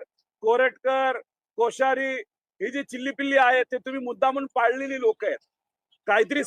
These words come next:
वक्तव्य हे लोक करतात त्यावेळेस तुमच्या ज्या संघटना आहेत, पक्षाच्या संघटना आहेत, सामाजिक संघटना, तेव्हा त्या झोपतात आणि अचानक वरून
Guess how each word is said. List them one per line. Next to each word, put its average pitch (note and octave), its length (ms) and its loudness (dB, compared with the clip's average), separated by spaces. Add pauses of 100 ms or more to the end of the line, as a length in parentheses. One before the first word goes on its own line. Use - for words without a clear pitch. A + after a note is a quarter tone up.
(160)
वक्तव्य C4 440 2
हे C4 120 6
लोक B3+ 200 4
करतात C4 540 2 (580)
त्यावेळेस B3 400 2
तुमच्या B3 340 -2
ज्या C4 140 2
संघटना B3+ 600 0
आहेत, A#3 160 0 (580)
पक्षाच्या B3+ 520 0
संघटना A#3+ 480 -4
आहेत, B3+ 240 -2
सामाजिक B3 520 0
संघटना, A#3+ 540 -2 (340)
तेव्हा A3 200 2
त्या C4 160 0
झोपतात G#3 520 0 (800)
आणि A#3 180 2
अचानक B3+ 500 2
वरून B3+ 280 0